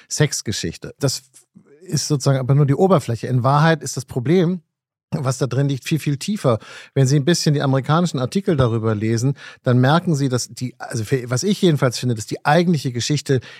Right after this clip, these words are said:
liegt hinter diesen Sexsachen, weil die Sexsachen sind irgendwie eklig und p-, pervers und krank und kriminell und, und schrecklich und so, aber damit dann auch relativ schnell erzählt. Das ist eigentlich nicht wirklich interessant. Interessant ist aber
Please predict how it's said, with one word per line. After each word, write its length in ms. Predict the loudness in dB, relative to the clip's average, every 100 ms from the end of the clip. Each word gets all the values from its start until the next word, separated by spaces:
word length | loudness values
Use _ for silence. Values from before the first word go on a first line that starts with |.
| -4
liegt 180 | -4 2
hinter 260 | 2 2
diesen 220 | 0 -2
Sexsachen, 560 | -2 -2 0 0 2 2
weil 80 | 0
die 80 | 0
Sexsachen 500 | 0 0 0 0 0
sind 160 | -2
irgendwie 240 | 0 0 0
eklig 400 | -2 0 0 -2
und 220 | -6 -6 -14 -20 _ _ _
p-, 100 | -12
pervers 480 | -4 -2 2 0 0
und 140 | -4 -6
krank 360 | -2 0 0
und 120 | -2
kriminell 640 | -2 2 4 4 4 4 2
und, 220 | 0 -2
und 160 | -4 -2
schrecklich 420 | -2 0 0 0
und 160 | -4 -2
so, 180 | -2 -2 -8 -6
aber 180 | -4 0
damit 340 | 2 4 2
dann 80 | 0
auch 200 | -4 -2
relativ 340 | 0 0 -2
schnell 260 | -4 -2 0
erzählt. 460 | -2 -2 -2 -2 -4
Das 100 | -8
ist 80 |
eigentlich 480 | -6 0 2 2 2
nicht 340 | 2 2 2 0
wirklich 300 | 0 0 -4
interessant. 560 | -6 -6 -2 0 -2 -6 -20 -4
Interessant 520 | -2 -2 0 2 0
ist 200 | 0 -6
aber 340 | -6 -2 0